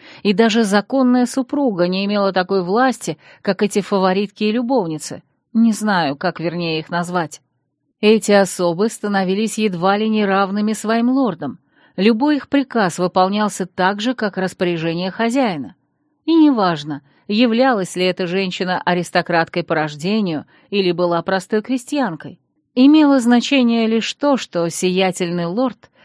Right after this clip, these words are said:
даровал ей свое полное и абсолютное покровительство. Но то, что я слышала сейчас, это предложение в адрес малолетнего мальчишки —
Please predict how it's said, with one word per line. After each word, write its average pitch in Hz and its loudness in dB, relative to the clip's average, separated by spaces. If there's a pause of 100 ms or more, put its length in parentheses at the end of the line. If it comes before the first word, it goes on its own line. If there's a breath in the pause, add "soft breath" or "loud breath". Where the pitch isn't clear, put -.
(100)
даровал 196 2
ей 196 0
свое 185 -2
полное 185 -2
и 208 -2
абсолютное 180 -2
покровительство. 214 -6 (800)
Но 190 -2
то, 254 0
что - -4
я 196 -2
слышала 185 -4
сейчас, 196 -6
это 185 -6
предложение 170 -4 (240 loud breath)
в 170 -2
адрес 185 2
малолетнего 175 -2
мальчишки — 170 -6